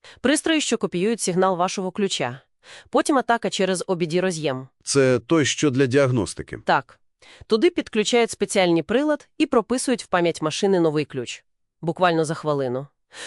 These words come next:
Speaker 1: Ну і, звісно, банальна неуважність. Залишив заведено на секундочку.
Speaker 2: М-да. Арсенал у них чималий.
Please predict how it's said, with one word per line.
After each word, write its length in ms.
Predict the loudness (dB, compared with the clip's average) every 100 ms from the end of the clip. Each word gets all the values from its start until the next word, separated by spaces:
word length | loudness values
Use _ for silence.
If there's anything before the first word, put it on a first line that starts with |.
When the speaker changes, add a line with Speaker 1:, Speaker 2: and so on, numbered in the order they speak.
| 2
Speaker 1:
Ну 140 | 4 4
і, 80 | 2
звісно, 340 | -2 0 0
банальна 420 | 2 2 2 2
неуважність. 720 | 2 2 0 -2 -4 -10 -12 -2
Залишив 460 | 0 0 -2 -2
заведено 460 | -2 0 0 2 2
на 100 | 0
секундочку. 720 | -4 -4 -4 -4 -8 -10 -12 _ _ -2
Speaker 2:
М-да. 440 | 0 2 2 0 -2 -16 _ _ _
Арсенал 560 | -4 -2 0 0 2 0
у 40 |
них 160 | -2 -2
чималий. 600 | -2 0 2 0 -4